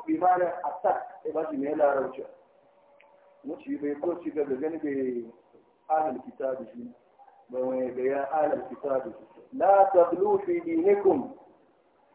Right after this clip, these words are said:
لا تغلوا في دينكم. ولا تقولوا على الله إلا الحق. إنما المسيح عيسى ابن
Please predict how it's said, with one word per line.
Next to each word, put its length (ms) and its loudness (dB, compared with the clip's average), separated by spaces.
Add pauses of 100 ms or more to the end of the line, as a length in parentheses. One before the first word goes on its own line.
(440)
لا 280 8 (100)
تغلوا 540 10 (240)
في 120 0
دينكم. 540 0 (180)
ولا 380 10
تقولوا 840 4 (340)
على 240 10
الله 320 8
إلا 360 0
الحق. 340 2 (420)
إنما 360 2
المسيح 540 2 (440)
عيسى 260 -2
ابن 180 0